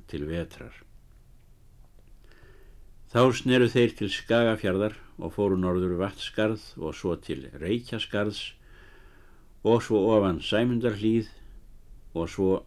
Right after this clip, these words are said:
á Langholt. Þeir komu til Glaumbæjar að áliðnum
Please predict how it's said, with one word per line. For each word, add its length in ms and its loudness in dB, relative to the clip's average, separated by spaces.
á 80 -6
Langholt. 800 -8
Þeir 240 4
komu 240 4
til 160 -2
Glaumbæjar 720 4
að 240 0
áliðnum 400 2